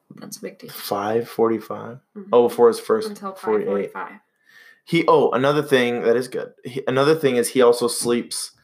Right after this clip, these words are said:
Speaker 2: like, he doesn't poop as much anymore, which is crazy.
Speaker 1: Mm-hmm.
Speaker 2: He, like, only poops,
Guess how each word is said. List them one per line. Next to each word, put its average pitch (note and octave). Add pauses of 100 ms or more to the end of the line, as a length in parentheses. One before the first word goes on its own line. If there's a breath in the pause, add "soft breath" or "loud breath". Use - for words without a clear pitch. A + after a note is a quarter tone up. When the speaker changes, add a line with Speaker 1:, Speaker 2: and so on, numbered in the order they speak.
(340)
Speaker 2:
like, B2
he C#3
doesn't C#3 (240)
poop D3
as G#2
much -
anymore, E2+ (460)
which A2+
is G#2
crazy. G2+
Speaker 1:
Mm-hmm. A3 (300 soft breath)
Speaker 2:
He, B2
like, A#2
only B2+
poops, -